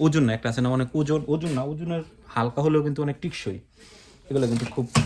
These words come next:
ভালো লাগে, দেখছেন? খুব ভালো লাগছে আমার কাছে।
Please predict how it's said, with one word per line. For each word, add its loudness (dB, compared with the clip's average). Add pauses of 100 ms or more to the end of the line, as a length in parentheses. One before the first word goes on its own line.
(140)
ভালো -2
লাগে, -2
দেখছেন? -2 (2500)
খুব -2
ভালো 2
লাগছে -2
আমার -4
কাছে। -12